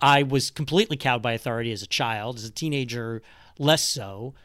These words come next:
Uh, as a young adult, I kinda slipped back into it more, and now I'm a lot better about it. But there's still some of that there. And I just won't do something because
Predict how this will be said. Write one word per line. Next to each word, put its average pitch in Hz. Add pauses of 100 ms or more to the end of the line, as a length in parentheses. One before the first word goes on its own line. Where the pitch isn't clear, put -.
(340)
Uh, 123
as 123
a 127
young 143
adult, 127
I 127
kinda 120
slipped 139
back 131
into 117
it -
more, 117
and 113
now 110
I'm 107
a 117
lot 110
better 101
about 95
it. 101
But 143
there's 156
still 180
some 135
of 113
that 107
there. 101 (840)
And 151 (100)
I 143
just - (140)
won't 143
do 190
something 135
because 120